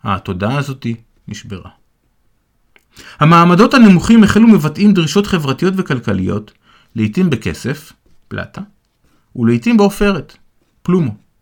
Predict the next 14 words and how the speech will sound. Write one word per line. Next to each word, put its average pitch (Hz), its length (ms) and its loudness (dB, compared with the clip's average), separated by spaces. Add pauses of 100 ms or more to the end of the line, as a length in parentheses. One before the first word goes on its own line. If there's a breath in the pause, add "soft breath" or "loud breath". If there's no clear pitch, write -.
(680 soft breath)
על 131 280 2
הרקע 180 460 0
הזה, 160 360 2 (600)
דון 143 400 0
פבלו 123 440 0 (400 soft breath)
וברוני 131 400 2
סמים 202 300 2
אחרים 190 340 0
הפכו - 300 -4
לאייקונים 180 420 0
תרבותיים, 135 680 -4
דמויות 165 320 -4
להערצה 170 400 -2
חברתית. 143 600 -8